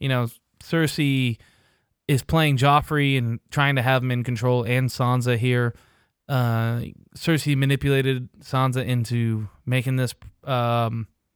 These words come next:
protest or, uh, begging Joffrey, and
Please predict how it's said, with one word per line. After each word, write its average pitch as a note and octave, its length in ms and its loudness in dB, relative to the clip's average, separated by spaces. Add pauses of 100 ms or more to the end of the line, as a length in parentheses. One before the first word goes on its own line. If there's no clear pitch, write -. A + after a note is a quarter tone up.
(920)
protest C#3+ 600 0
or, A#2 440 0 (240)
uh, A#2+ 140 -2
begging B2+ 440 0
Joffrey, B2+ 560 0
and A2 240 -4